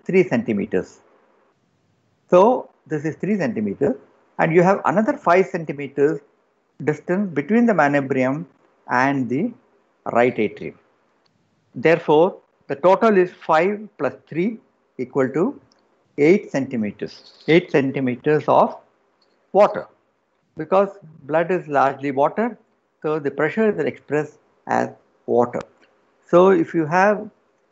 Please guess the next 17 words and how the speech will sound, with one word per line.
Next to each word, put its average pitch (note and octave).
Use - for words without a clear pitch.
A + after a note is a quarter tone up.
a C#3+
three A#3
centimeter F3
vertical D#3
height B2+
above D3
the C3+
sternal C3
angle, A2+
it B2
is C3+
equal C#3
to C#3
eight C#3+
centimeters B2+
of A2+
water A2+